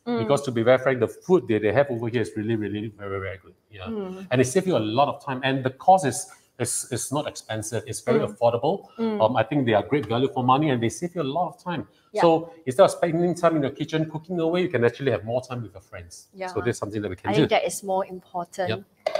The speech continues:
Speaker 1: Yeah. And we have May Kim that s-, that says that, yes,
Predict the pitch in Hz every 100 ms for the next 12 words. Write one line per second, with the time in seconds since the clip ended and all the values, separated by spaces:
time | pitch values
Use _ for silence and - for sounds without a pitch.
0 | - 190 180 180 190 - - 226 226 240
1 | 226 240 247 277 302 - 254 277 403 -
2 | _ _ 214 214 - - _ _ _ _
3 | - 226 220 262 294 294 302 190 226 226
4 | 370 - -